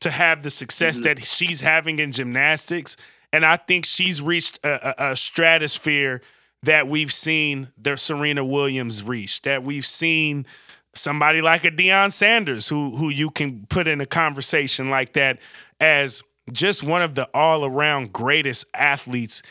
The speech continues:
Speaker 1: that America has ever had in our history. And I think Simone Biles has put herself in that pantheon of greats, and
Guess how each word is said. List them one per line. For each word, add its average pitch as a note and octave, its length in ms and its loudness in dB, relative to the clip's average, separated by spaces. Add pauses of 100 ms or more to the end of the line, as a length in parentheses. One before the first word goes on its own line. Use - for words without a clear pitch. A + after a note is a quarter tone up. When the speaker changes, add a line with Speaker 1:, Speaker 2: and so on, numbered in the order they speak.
(280)
Speaker 1:
that C#3+ 240 0
America C3 880 0
has C3+ 300 -2
ever C#3+ 260 0
had C#3 380 2
in A#2+ 120 -4
our A2+ 200 -4
history. G#2+ 580 -2 (300)
And C#3 120 0
I E3+ 120 6
think E3 240 -2
Simone D3+ 500 0
Biles C#3 420 2
has B2 140 -4
put D3+ 240 -2
herself C#3 640 0 (480)
in D#3+ 200 2
that D3+ 300 0
pantheon C#3+ 720 0
of G#2 160 -8
greats, D3 540 0
and C3+ 420 0